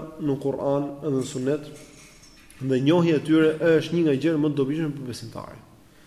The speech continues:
Edhe, o vëllezër, kanë thënë dietarët, ai person i cili e përgjëson Allahun e Madhëruar me krijesat,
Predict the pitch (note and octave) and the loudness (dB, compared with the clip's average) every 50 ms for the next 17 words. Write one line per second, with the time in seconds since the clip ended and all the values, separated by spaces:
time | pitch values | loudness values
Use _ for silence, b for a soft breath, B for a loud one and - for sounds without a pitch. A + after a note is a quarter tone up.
0 | b b b b b b b b b - C#3+ D3 D#3+ E3+ F#3+ F#3 E3+ D3+ C3+ A#2 | b b b b b b b b b 2 4 6 8 8 8 8 6 6 4 4
1 | A#2 A2+ A2 - - - B B B B B B B B B B - _ - - | 2 -4 -10 -12 -14 -18 B B B B B B B B B B -20 _ -20 -20
2 | - - D#3+ D#3+ D#3 E3+ G3+ F#3+ E3+ D#3+ D3 - C#3+ A#2+ A#2 A2+ A2 A2 - - | -4 2 4 4 6 6 6 6 6 4 4 4 2 2 2 0 -2 -6 -8 -4
3 | - - D#3+ F3 F3 F3 F3 E3+ D#3 C#3 - G3 F#3+ F3 D#3+ C#3 C#3+ - F3 E3 | 2 6 8 8 8 8 8 4 4 4 2 2 2 4 4 2 2 0 -2 0
4 | C#3+ C3+ C3 - - - E3 C#3 C#3 D#3 D#3 D3 C#3+ C#3+ C3+ C#3+ - F#3 F3+ D#3+ | 0 0 -2 -2 0 0 0 2 2 2 2 4 4 2 2 2 0 0 2 2
5 | C#3 C3 C3 D#3 D#3+ D3+ C#3 C3 B2+ B2 A#2 B2 A#2+ B2+ C#3+ C#3 B2+ A#2 G#2+ G#2+ | 2 2 4 4 4 4 2 2 0 -2 -2 -2 0 0 2 2 2 0 -2 -4
6 | B2+ - C#3+ D3+ C#3+ D3+ C#3 B2 B2+ C#3+ D3+ - G3 G3 - | -4 -2 -2 0 0 0 -2 -2 -2 -2 -4 -4 -6 -6 -8